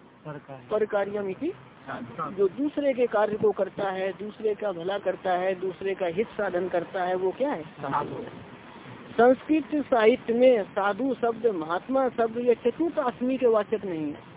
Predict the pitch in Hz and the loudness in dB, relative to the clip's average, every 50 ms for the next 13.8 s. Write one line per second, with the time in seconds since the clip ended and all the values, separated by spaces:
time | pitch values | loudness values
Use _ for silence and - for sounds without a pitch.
0 | - - - - - - 277 302 269 277 370 370 320 311 330 311 254 - - 262 | -20 -20 -20 -8 0 2 2 2 4 4 2 4 4 4 4 2 2 4 6 8
1 | 240 233 208 - 226 208 170 - 170 156 147 151 - - 196 196 214 220 214 214 | 8 8 6 6 2 0 0 0 -4 -4 -4 -6 -4 -2 0 0 2 2 2 0
2 | 202 180 175 190 240 233 - - 196 196 208 202 - 202 190 185 180 - 185 180 | 0 0 0 0 0 0 -2 -4 -2 0 0 0 0 0 -2 -2 -2 -2 -4 -4
3 | 190 196 196 185 185 220 214 196 180 185 196 196 185 180 185 190 185 - 202 185 | -2 -2 -2 -2 -4 -6 -4 -2 -2 0 0 -2 -2 -2 -4 -4 -4 -4 -4 -4
4 | 185 190 202 208 196 175 175 190 202 - 202 190 - - 220 202 - 240 294 302 | -4 -4 -4 -6 -4 -4 -4 -4 -4 -4 -6 -8 -6 -8 -8 0 4 6 8 8
5 | 254 226 196 160 147 127 - - - - - - - - - - - - - - | 8 6 6 4 4 4 2 -4 -14 -20 -18 -18 -18 -18 -18 -18 -20 -20 -14 -6
6 | - 170 214 285 311 233 185 180 196 190 190 226 233 220 - - 220 214 214 202 | -4 -2 0 0 0 0 2 2 0 0 0 0 -2 -2 -2 -4 -6 -4 -2 -2
7 | 226 226 175 - 180 170 170 180 190 196 208 - 269 277 240 180 170 185 233 247 | -2 -2 0 0 -2 0 2 0 0 0 2 4 6 6 6 6 4 2 2 2
8 | 226 - 226 214 - - 226 214 - 240 277 294 - 285 175 165 147 147 160 156 | 2 2 2 0 2 0 -2 0 0 -2 -2 0 -2 -2 -2 -2 -4 -2 -2 -2
9 | 156 160 - 185 233 220 226 202 175 175 180 185 175 170 170 170 170 185 185 - | -2 -2 -2 -2 -4 -4 -4 -4 -4 -4 -2 -2 -2 -2 -2 -4 -4 -6 -6 -8
10 | 214 214 196 202 185 175 170 170 165 156 160 180 185 190 196 220 214 208 202 202 | -8 -6 -2 -2 -2 0 0 0 0 0 2 0 0 0 2 0 0 0 0 -2
11 | 202 202 196 196 196 196 196 190 180 170 165 170 170 - 202 190 185 160 185 190 | 0 0 0 0 0 -2 -2 -2 0 0 0 -2 -2 -4 -4 -4 -2 -2 -2 -2
12 | 196 190 - - - - - - - - - - - 170 170 165 165 - 190 190 | -2 -2 -4 -8 -14 -18 -18 -18 -18 -20 -20 -12 -4 -2 -2 0 -2 -2 -4 -4
13 | 180 175 180 175 - 214 208 185 - - - 180 247 330 339 170 | -4 -4 -4 -6 -2 0 0 0 0 0 -2 0 0 0 0 -2